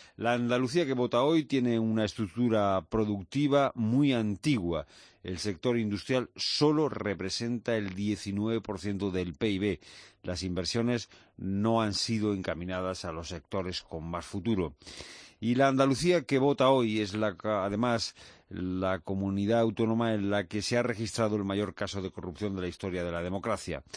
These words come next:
Hay seis mil millones de euros de dinero público bajo sospecha. En los tiemp-, en los últimos tiempos, casi mil personas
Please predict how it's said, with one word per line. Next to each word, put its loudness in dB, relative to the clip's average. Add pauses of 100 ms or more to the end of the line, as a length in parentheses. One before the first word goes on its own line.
(400)
Hay -2
seis -2
mil 4
millones 2
de 0
euros 0
de -2
dinero -2
público -2
bajo 0
sospecha. -2 (300)
En -8
los -8
tiemp-, -4
en -2
los -4
últimos -4
tiempos, -4
casi -4
mil 0
personas -4